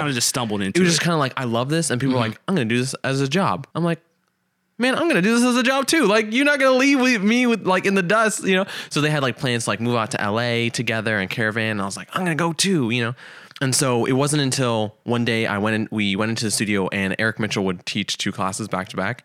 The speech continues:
Speaker 2: And, um, one day he came in, he was like, "I got nothing for tonight. So I'm gonna choreograph for the second class, but you'll,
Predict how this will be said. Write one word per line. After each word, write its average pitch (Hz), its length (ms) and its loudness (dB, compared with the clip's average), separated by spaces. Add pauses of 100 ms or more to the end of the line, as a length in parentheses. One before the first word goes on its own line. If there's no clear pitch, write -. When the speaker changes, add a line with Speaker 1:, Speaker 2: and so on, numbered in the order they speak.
(140)
Speaker 2:
And, 120 460 0
um, 95 320 -2
one 117 120 0
day 120 120 0
he 113 100 -2
came 107 240 -2
in, 101 140 -2
he 98 120 -8
was 98 120 -6
like, 92 220 -6 (100)
"I 113 100 -4
got 101 160 -6
nothing 98 460 -10 (500)
for 98 100 -12
tonight. 90 320 -12 (460)
So 101 460 0 (400)
I'm 117 200 -2
gonna 127 180 0
choreograph 98 520 -2
for - 140 -6
the 95 60 -6
second 117 280 -4
class, 92 340 -4
but - 120 -10
you'll, 107 600 -2